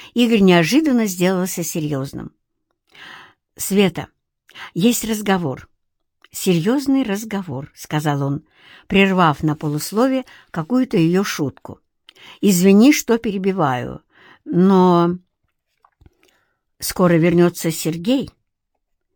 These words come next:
Она сразу сникла и снова почувствовала себя грузной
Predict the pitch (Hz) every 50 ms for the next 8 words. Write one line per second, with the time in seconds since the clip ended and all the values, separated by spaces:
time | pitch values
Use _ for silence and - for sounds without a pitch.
0 | _ _ _ _ _ _ _ _ _ _ _ _ _ _ _ _ - 240 226 226
1 | 226 214 - 226 226 226 214 220 214 208 - 247 226 233 233 220 - - 175 160
2 | 165 165 - _ _ _ _ _ - - - - - - 226 226 - 254 254 247
3 | 226 226 220 226 233 240 - - 320 311 - - 285 254 240 226 214 208 - -
4 | 220 202 226 233 233 - - 175 208 196 233 285 311 262 233 247 240 233 233 226
5 | -